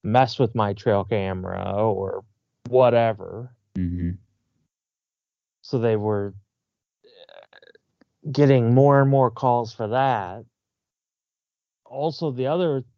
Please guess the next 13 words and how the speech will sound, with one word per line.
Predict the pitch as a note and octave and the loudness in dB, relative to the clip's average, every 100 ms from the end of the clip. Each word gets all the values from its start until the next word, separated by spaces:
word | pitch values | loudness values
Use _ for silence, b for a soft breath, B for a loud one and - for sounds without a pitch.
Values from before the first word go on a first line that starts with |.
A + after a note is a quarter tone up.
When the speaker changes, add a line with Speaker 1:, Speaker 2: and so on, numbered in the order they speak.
| F3 | -18
Speaker 1:
reason | F#3 D3+ C3 A#2 A#2+ | -10 -6 -6 -8 -8
they | A2+ | -8
cited | G#2 - A#2+ A2+ A2 G#2+ G#2+ A2 - _ - | -6 0 0 0 -4 -4 -6 -10 -20 _ -14
was | D#3 B2+ A#2 G#2+ G#2+ G#2 - - _ _ _ _ _ _ _ _ _ - | -4 0 0 -2 -6 -14 -20 -20 _ _ _ _ _ _ _ _ _ -12
that | C3+ B2 A#2 | -6 -6 -6
it | A2 | -8
was | B2 A#2 G2 - - _ _ - | -4 -4 -6 -14 -20 _ _ 0
causing, | D3+ C3+ A#2+ B2+ A#2+ A2 A2 G#2+ B2 - | 4 6 4 2 0 -4 -8 -8 -12 -10
like, | D3 G#2+ - - _ _ _ _ _ _ - | -6 -6 -8 -18 _ _ _ _ _ _ -18
what's | A#2 - | -18 -12
the | B2 | 0
word | B2+ A2+ | 2 4
I'm, | A2 A2 G#2+ | 2 -2 -6